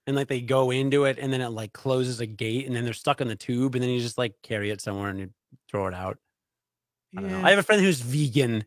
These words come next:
Speaker 1: who did that. He's
Speaker 2: Yeah.
Speaker 1: vegan, Brian,
Speaker 2: Okay, he's
Speaker 1: so
Speaker 2: vegan. He can't, can't hurt a field mouse. Like, I, I don't take any joy in it, uh, except that it does,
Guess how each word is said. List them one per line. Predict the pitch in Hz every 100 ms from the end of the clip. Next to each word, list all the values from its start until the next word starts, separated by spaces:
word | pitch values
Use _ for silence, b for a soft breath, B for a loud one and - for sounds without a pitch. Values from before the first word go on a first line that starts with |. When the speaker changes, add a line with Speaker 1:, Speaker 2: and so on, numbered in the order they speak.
| -
Speaker 1:
who | 135
did | 120 110
that. | 110 104 107 - _ _ _ -
He's | 127
Speaker 2:
Yeah. | 120
Speaker 1:
vegan, | 147 143 123 135 127 117
Brian, | 139 127 120 117 113
Speaker 2:
Okay, | 143
he's | 139
Speaker 1:
so | 110
Speaker 2:
vegan. | 147 147 151
He | 147
can't, | 127 151 147 127 B B 139
can't | 170 165
hurt | 160
a | 156
field | - 147 143
mouse. | 135 139 131 B -
Like, | 403
I, | 208 285 190
I | 214
don't | 240 175
take | 190 170
any | 160 139
joy | 117 113 170 208
in | 123
it, | 180 - _ _ _ _
uh, | 120 123 123 -
except | 175 - 190 -
that | 170
it | 151
does, | 143 170 170 -